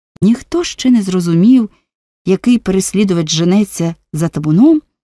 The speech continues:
бо тільки мустангер знав, що означають слова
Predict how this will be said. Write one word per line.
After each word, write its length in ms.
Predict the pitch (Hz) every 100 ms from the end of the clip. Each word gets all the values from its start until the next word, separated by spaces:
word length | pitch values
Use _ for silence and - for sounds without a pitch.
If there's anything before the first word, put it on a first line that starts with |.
| _ _ -
бо 160 | 160 190
тільки 380 | - 277 254 226
мустангер 800 | 226 - - 202 190 165 156
знав, 360 | 151 160 196 208 _
що 200 | - -
означають 480 | 175 156 160 170 165
слова 440 | - 160 156 165